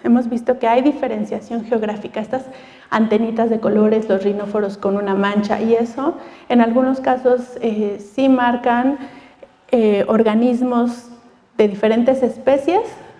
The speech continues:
pero por otro lado tenemos organismos como el que está a la izquierda, en donde son organismos totalmente diferentes, por lo menos utilizando la coloración, pero que nos damos cuenta que con la biología molecular es lo mismo,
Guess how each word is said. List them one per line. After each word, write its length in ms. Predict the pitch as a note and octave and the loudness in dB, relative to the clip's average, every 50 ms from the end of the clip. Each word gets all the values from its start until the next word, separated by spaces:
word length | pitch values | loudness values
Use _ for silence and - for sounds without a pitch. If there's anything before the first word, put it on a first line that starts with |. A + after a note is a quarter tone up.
| - _ _ - | -20 _ _ 2
pero 320 | B3 A#3+ B3+ B3+ C4 B3+ | 2 4 4 4 4 4
por 120 | B3 A#3 | 2 2
otro 220 | A#3 A#3 - C4 B3+ | 0 2 2 4 4
lado 300 | B3+ B3 B3 B3 B3 B3 | 6 6 6 4 2 2
tenemos 420 | B3 A#3 A3 A3+ A#3 A#3 A#3 A#3 | 0 -2 0 2 2 2 4 4
organismos 580 | A#3 A3+ A3+ A3 A#3+ C4 C4 B3+ A#3 G3 - - | 2 2 2 4 4 2 2 2 0 -4 -4 -6
como 220 | - - G#3 G#3 | -10 -8 -6 -6
el 100 | G#3 G#3 | -6 -6
que 80 | - - | -6 -8
está 540 | G3+ - - B3 A#3 A#3 A3+ A3 A3 - - | -8 -4 -2 0 0 0 0 -4 -8 -8 -4
a 80 | - G#3+ | -2 0
la 100 | G#3+ A3+ | 0 0
izquierda, 520 | G#3+ - - C4+ B3+ B3 A#3 A#3 B3 D4+ - - - - - - - - | 0 0 0 2 4 4 4 2 0 -2 -4 -12 -18 -20 -20 -12 -4 0
en 100 | A#3 A3 | 0 2
donde 240 | G#3+ G#3+ G#3+ G3+ | 2 2 2 0
son 260 | - - A#3 A3+ A#3 A3+ | 0 0 0 0 0 0
organismos 720 | A#3+ A#3+ A#3 G#3 A3+ A#3 B3+ A#3+ A#3+ A#3 G3+ G3+ - - | 0 0 0 0 0 0 0 2 2 0 0 0 -2 -2
totalmente 520 | B3 A3 - A3 A3 A3+ A#3 A#3 A3+ B3 | -2 0 0 -2 -2 0 0 0 2 2
diferentes, 600 | A#3+ A#3 A#3 - A#3 A#3 B3 B3 A#3+ A3 G3+ G#3 | 2 2 0 -2 -2 0 0 -2 -2 -4 -4 -6
por 160 | - - G#3 | -6 -6 -6
lo 100 | G#3 G3+ | -4 -4
menos 480 | G#3 G#3+ G#3+ A3 A3 G#3+ A3 A3 - - - - | -2 -2 0 0 0 -2 -4 -8 -10 -14 -14 -12
utilizando 600 | A3+ - - A3 G3 F3+ - - G3+ G#3 G#3 G3+ G3+ | -12 -6 -4 -4 -4 -4 -4 -6 -4 -2 0 2 2
la 140 | G#3 G3+ | 2 2
coloración, 720 | G3+ - A3 G#3 A3 A3+ A3+ A#3+ A3+ - - C#4 C#4 E4 D4 - - - - - - - _ _ _ | 0 -2 0 2 2 4 2 0 0 0 0 0 0 0 -2 -4 -14 -16 -20 -20 -20 -20 _ _ _
pero 600 | - D4 D#4 D#4+ C#4+ C#4+ D#4 G#4 A4+ - - - - - - - - _ _ _ _ _ - - - | 4 6 6 8 6 6 4 2 0 -2 -8 -14 -18 -20 -20 -20 -20 _ _ _ _ _ -12 -6 -2
que 80 | B3 | -2
nos 100 | A#3 G#3+ | -2 0
damos 220 | A3 A3 G#3 G#3+ G#3 | 0 0 0 0 0
cuenta 320 | A3+ A3 G#3+ G#3+ A#3 A3+ | 0 0 0 0 -2 -4
que 140 | - A3 G#3+ | -4 -6 -6
con 120 | - G3+ | -6 -6
la 80 | G3+ G3+ | -4 0
biología 360 | G3+ G#3 G#3 G#3+ G#3+ - A#3 | 0 2 2 2 0 -2 0
molecular 540 | A3+ A3 A3 A3 A3 A3 G#3+ G#3 A3 - D4 - - - - - | 2 2 2 2 2 0 0 0 0 0 -2 -4 -8 -14 -6 -2
es 180 | - G#3+ - - | -2 -2 -2 -2
lo 100 | - F3 | -4 -6
mismo, 260 | F#3+ F#3 F3+ - - | -6 -8 -8 -12 -14